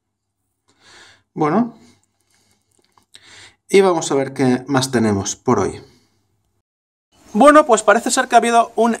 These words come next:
error con uno de los pedidos. Solicité una funda de diez coma una pulgadas para mi tableta Energy System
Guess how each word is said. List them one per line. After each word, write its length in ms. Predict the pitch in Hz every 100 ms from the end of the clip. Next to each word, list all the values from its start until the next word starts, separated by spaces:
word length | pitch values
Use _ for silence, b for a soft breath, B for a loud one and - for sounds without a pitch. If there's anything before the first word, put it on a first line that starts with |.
| -
error 380 | 196 196 214
con 220 | 214 175 175 -
uno 200 | 196 202
de 80 |
los 100 | 170
pedidos. 440 | - 143 127 107 -
Solicité 540 | - 214 208 196 226 - -
una 220 | 226 208
funda 400 | - 214 180 185
de 400 | - 143 147 143
diez 300 | 131 175 170
coma 160 | 170 170
una 140 | 160
pulgadas 420 | 165 151 156 127
para 160 | 139 139
mi 80 | 135
tableta 400 | 143 156 160 -
Energy 340 | 170 160 151 165
System 400 | 180 - 202